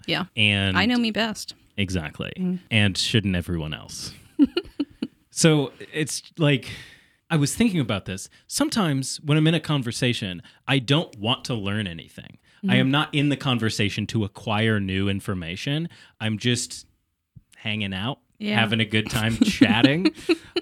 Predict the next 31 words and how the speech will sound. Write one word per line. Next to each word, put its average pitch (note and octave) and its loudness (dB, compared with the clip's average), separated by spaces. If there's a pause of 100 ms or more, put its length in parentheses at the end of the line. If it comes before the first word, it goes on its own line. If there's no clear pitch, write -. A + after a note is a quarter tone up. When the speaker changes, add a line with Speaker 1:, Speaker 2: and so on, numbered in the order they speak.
Speaker 2:
Um, A#2 4
and C3+ 4
it, C#3 0
like, C3+ 2
it D3 -2
put F#3+ 2
it F#3 0
into C#3+ -2
perspective. C3 -2
I A2 0
was A2 -2
like, G#2+ -2
"Oh, E3+ 0
okay." G2 -4 (800)
There, D3+ 2
sometimes C#3+ 0
people, C3 2 (180)
like, A2+ 2
their C#3 4
way A#2+ 2
of A2 0
communicating G2+ -2 (100)
is B2+ 2
just - -2
to G#2+ -6
share F2+ -4
information F2 -8
and F#2+ -4
not G2+ -4
to G2+ -2
entertain. G#2+ -4